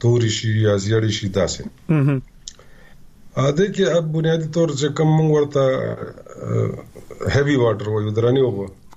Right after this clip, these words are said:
Speaker 2: او هغې کې د
Speaker 1: چې کوم کې
Speaker 2: هایدروجن
Speaker 1: د بعضې ماد-،
Speaker 2: هغه دغه یې بحرو غوندې
Speaker 1: هایدروجن
Speaker 2: پکې که نه، ډیوټریم.
Speaker 1: هغه پکې وي، او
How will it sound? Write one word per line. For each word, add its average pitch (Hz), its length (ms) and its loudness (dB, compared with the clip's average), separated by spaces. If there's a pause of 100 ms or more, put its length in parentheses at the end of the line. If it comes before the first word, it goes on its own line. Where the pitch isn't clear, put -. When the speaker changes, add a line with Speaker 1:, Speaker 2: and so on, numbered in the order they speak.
(140)
Speaker 2:
او 123 180 0 (1700)
هغې 127 200 2
کې 143 80 -2
د 127 60 2
Speaker 1:
چې - 0 -
کوم 113 80 2
کې 127 40 2
Speaker 2:
هایدروجن 127 580 2
Speaker 1:
د 131 40 0
بعضې 120 220 -2
ماد-، 117 160 -2
Speaker 2:
هغه 113 180 2 (580)
دغه 123 180 2
یې 127 180 2 (720)
بحرو 123 260 2
غوندې 139 120 4
Speaker 1:
هایدروجن 131 540 2
Speaker 2:
پکې 127 260 0
که 131 60 0
نه، 139 140 2 (100)
ډیوټریم. 120 480 0 (420)
Speaker 1:
هغه 117 220 -2 (120)
پکې 98 420 -4
وي، 92 100 -4
او 131 240 0